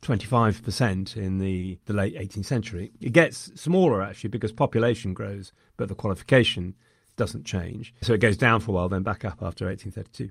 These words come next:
But even the people who are not involved in it or are not voting get involved. So you have these massive scrums in the eighteenth century in particular, where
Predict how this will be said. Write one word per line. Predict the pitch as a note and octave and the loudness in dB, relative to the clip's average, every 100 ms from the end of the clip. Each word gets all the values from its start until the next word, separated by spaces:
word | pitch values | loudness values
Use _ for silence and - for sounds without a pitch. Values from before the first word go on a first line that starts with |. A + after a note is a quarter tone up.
| - | -2
But | F3+ | 4
even | F3+ A#3 A#3+ | 4 6 4
the | |
people | A#3 B3+ A#3+ A#3 | 4 2 6 6
who | F3 G3+ | 8 6
are | F#3+ | 4
not | F#3 F3+ | 4 4
involved | F3+ E3+ A#3 A#3 F#3+ A#2+ | 2 4 4 4 2 2
in | F#2 | 4
it | G#2 C#3+ | 4 4
or | C#3+ | 6
are | C#3 | 6
not | C#3 A#2 | 4 0
voting | G2+ G3 A#3 - A2 F#2+ F#2+ _ _ - | 4 6 6 4 0 0 -4 _ _ 2
get | D3+ A2+ | 2 4
involved. | B2 A2+ G#2+ F#2 E2 F2+ - - - - | 4 4 4 2 0 -8 -14 -20 -20 -20
So | - D3 | 2 4
you | E3+ | 6
have | E3 E3+ F3 | 4 -2 -6
these | D3 F3+ E3+ _ _ | -2 -2 -2 _ _
massive | E3+ G#3+ F#3+ - F#3 C#3+ | -10 -4 -2 6 8 6
scrums | - - - D#3 D3+ A#2+ F#2+ A2+ B2 - _ _ - | 2 -10 0 4 6 4 0 -2 -10 -12 _ _ -2
in | A2+ | 0
the | A2+ | 0
eighteenth | A2+ G#2 F#2 | -2 -6 -2
century | E3+ E3 - | 0 0 0
in | G2+ | -4
particular, | - D3+ - A2 F#2+ | -4 -6 -4 -4 -4
where | G#2 A#2+ A#2 | -2 0 -2